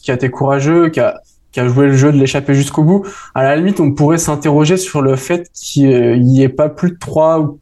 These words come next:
deux ou trois coureurs dans ce genre de, de profil d'étape. Qu'est-ce qu'il faudrait faire pour rendre ces étapes attractives pour les baroudeurs ? Là, je pense qu'il faudrait qu'a-, presque un podcast entier pour en parler, donc je vais éviter de m'étendre trop sur le sujet, mais c'est vrai que c'est un peu triste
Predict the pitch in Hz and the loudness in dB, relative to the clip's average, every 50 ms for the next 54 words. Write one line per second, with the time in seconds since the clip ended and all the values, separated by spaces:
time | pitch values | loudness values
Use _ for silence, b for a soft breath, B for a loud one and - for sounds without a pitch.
0 | _ - 143 147 156 165 160 165 - - 156 151 156 - - 156 165 170 170 143 | _ -2 0 2 2 2 0 -2 -2 -2 -4 -4 -4 -2 0 0 2 2 0 0
1 | 135 131 - - 135 131 143 143 139 135 135 123 123 B B B B B B B | -2 -4 -2 0 0 2 2 2 2 2 2 0 0 B B B B B B B
2 | B B - 131 135 131 131 - 147 135 - 151 139 147 143 143 185 196 196 196 | B B 0 2 2 0 0 -2 -4 0 0 2 2 2 2 2 0 0 -2 -4
3 | B B B B B B - 165 160 160 - - 160 - 170 160 151 147 151 151 | B B B B B B -6 -6 -6 -4 -4 -6 -4 -2 0 0 2 0 0 -2
4 | - 185 175 170 - - 147 131 131 143 156 160 160 - 139 135 139 143 151 151 | -2 -4 -6 -6 -6 -4 -2 -2 0 0 0 0 0 0 0 0 0 0 -2 -4
5 | - - - 151 151 151 - 156 147 151 - 175 165 - - 143 139 135 135 139 | -4 -6 -6 -6 -6 -4 -4 -6 -6 -6 -8 -10 -6 -4 -2 0 0 0 0 -2
6 | 139 131 135 139 139 156 175 185 185 B B B B B _ _ _ _ - 127 | -2 -2 -2 0 2 2 2 0 -2 B B B B B _ _ _ _ -8 -8
7 | 123 123 - - 147 147 - - - 139 127 127 127 127 127 143 139 - 147 131 | -6 -6 -4 -4 -6 -6 -4 -4 -2 0 0 0 0 -2 -4 -4 -2 -2 -2 0
8 | 131 135 131 131 - _ _ _ _ _ - 156 147 - 131 - - - 170 170 | 0 -2 -2 -6 -10 _ _ _ _ _ -6 -4 -4 -6 -8 -10 -6 -4 -4 -4
9 | 165 - 156 135 131 - 156 147 147 147 - 147 147 147 - 151 143 139 - 170 | -4 -4 -6 -6 -2 -2 -2 -2 -2 -2 -2 -4 -2 -2 -4 -6 -4 -2 -2 -2
10 | 165 - 143 123 127 127 120 131 127 135 147 165 170 147 120 120 120 123 - 123 | -2 0 -2 -2 0 0 0 -2 0 0 2 0 0 0 0 -2 -2 -2 0 0
11 | 123 123 123 123 123 127 143 139 131 131 127 127 139 135 139 135 - 139 131 131 | 2 2 2 0 0 0 0 0 0 0 0 0 -2 -2 -4 -4 -4 -4 -4 -4
12 | - 131 123 - - 151 190 208 196 147 - 139 151 165 160 - - 143 127 - | -4 -6 -4 -2 0 0 0 0 -2 -4 -4 -2 -2 -2 -4 -4 -6 -4 -4 -2
13 | 151 147 - - 196 196 - | -4 -2 -2 -2 -4 -4 -4